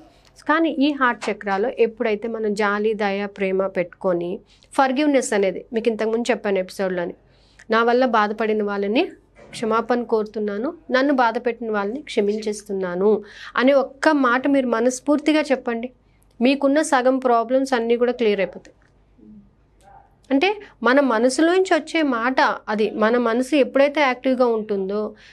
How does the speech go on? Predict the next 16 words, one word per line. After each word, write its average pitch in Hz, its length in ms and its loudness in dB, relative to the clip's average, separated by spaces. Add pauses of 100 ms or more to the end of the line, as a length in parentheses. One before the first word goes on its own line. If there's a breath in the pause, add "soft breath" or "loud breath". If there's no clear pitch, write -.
(140 loud breath)
దాంట్లో 262 360 2
కావాల్సిన 320 600 2
పదార్థాలు 269 580 2
ఉన్నప్పుడే 277 400 2
అది 392 100 2
యాక్టివ్‌గా 277 400 2
ఉంటుంది. 196 360 -4 (960)
Unless, 311 260 4
unless 294 500 2
and 294 200 4
until 302 200 0
దాంట్లో 269 300 0
కరెక్ట్, 277 680 0 (400 loud breath)
ఆ, 214 80 4
ఇంగ్రీడియంట్స్ 302 640 2
లేవనుకోండి, 247 760 0